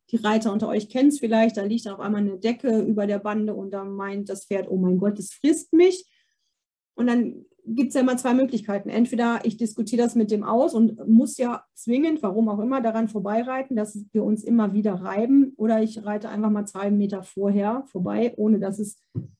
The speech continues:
zu diesen Problemen kommt. Das meinte ich einfach mit neuen Verhaltensweisen. Einfach mal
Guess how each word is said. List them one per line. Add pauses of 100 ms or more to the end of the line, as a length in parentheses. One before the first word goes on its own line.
(220)
zu
diesen
Problemen
kommt.
Das
meinte
ich
einfach
mit
neuen
Verhaltensweisen.
Einfach
mal